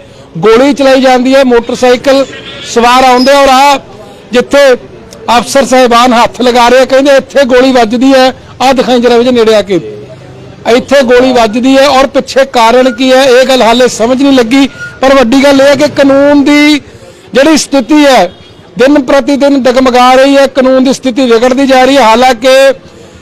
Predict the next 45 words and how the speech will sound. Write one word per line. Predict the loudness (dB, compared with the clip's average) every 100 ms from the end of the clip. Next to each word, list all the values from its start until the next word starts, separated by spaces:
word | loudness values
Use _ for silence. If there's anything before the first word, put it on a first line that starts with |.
| -16
ਸਰਕਾਰ | -6 -2 -2 0 0 0 0
ਕਹਿੰਦੀ | 0 0 0
ਹੈ | 0
ਕਿ | 0
ਅਸੀਂ | -2 -2 -2
ਬਹੁਤ | 0 2 2 0 -2
ਸਾਰੀਆਂ | 0 2 0
ਚੀਜ਼ਾਂ | 0 0 0
ਤੇ | 0
ਕੰਟਰੋਲ | -2 0 0 0 2
ਕਰ | 0 0
ਲਿਆ, | 2 2 -2 -6 -20 -20 -4
ਲੇਕਿਨ | -2 0 0 0
ਇਸ | -2
ਸਮੇਂ | -2 0 2
ਜੋ | 2 2 0
ਅਸੁਰੱਖਿਅਤ | -2 -2 -2 -2 -4 -4
ਮਾਹੌਲ | -2 0 2 2
ਹੈ, | 2 0 -4 -18 -6 -4
ਉਸ | -4
ਕਰਕੇ | -2 -2 0 0
ਲੋਕ | 2 2 2
ਜਿਹੜੇ | 0 0 2 2
ਆ, | 2 -2 -6 -20 -2
ਉਹ | 0
ਡਰਦੇ | 2 0 0 0
ਆ | 0
ਤੇ | 0
ਆਪਣੇ | 0 0
ਬੱਚਿਆਂ | 0 -2 0 0
ਨੂੰ | 0
ਕਹਿੰਦੇ | 0 0
ਕਿ | -2
ਭਾਈ, | 0 0 0
ਤੁਸੀਂ | -2 -4
ਪਲੱਸ | -2 -2 -2
ਟੂ | -4
ਕਰਕੇ | -2 -2 0 0 0 -4 -16 -6
ਭਾਵੇਂ | -2 0 0
ਡੁਬਈ | 2 2 2 0
ਚਲ | 0 2
ਜਾਓ, | 2 2
ਇੱਥੋਂ | -2 -2 -2
ਚਲੇ | 2 0
ਜਾਓ। | 2